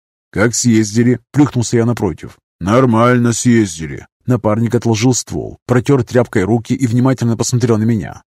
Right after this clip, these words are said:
«Экселленса тебе ещё не рассказывала?»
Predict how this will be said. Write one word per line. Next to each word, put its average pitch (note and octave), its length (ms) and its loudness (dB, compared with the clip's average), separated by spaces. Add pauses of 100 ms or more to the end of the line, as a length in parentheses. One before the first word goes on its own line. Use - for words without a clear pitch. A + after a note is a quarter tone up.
(200)
«Экселленса A2 720 0
тебе A#2 280 2
ещё A#2 300 0
не A2+ 140 2
рассказывала?» A2+ 840 0